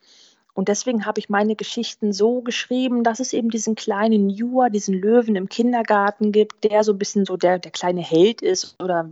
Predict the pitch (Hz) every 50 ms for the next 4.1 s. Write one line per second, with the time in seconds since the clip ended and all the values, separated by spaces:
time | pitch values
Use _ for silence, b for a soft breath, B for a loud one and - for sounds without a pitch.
0 | 160 170 175 170 165 - - - 208 226 240 247 247 B B B B B B B
1 | B B B B B _ - 214 202 202 - 190 190 - 214 - 202 - 208 -
2 | - 202 196 190 190 185 170 - - - - - - - _ - - - - -
3 | 160 - - - - - - 311 233 - 202 185 170 - 156 147 - 156 147 -
4 | - -